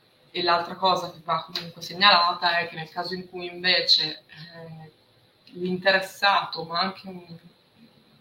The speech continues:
si accorga, eh, che i suoi dati vengono trattati in una maniera non conforme,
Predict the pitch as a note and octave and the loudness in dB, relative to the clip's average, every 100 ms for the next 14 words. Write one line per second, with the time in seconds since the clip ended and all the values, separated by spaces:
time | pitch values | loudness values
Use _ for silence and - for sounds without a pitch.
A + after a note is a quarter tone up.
0 | _ - - _ - - F#3 F3+ - A3 | _ -20 -20 _ -10 0 2 2 2 2
1 | F3 E3 - C#3+ - - _ _ - _ | 2 0 -4 -4 -4 -12 _ _ -20 _
2 | _ - F3+ E3+ E3 F3 F3+ F3+ G3 F3 | _ -8 -6 -6 -8 -6 -4 4 6 6
3 | E3+ F3+ F3 F3 F3+ F3 F3+ F3+ - F#3+ | 2 -4 -6 -6 -6 -6 -10 -12 2 4
4 | F3+ F3+ F3 E3+ F3 F#3+ F3+ F3 F3+ G3+ | 4 -2 -8 -6 -4 0 0 0 -4 0
5 | A#3 A3+ - D#3+ F3 F#3 F#3 F#3+ | 0 0 -10 -10 -8 -4 0 0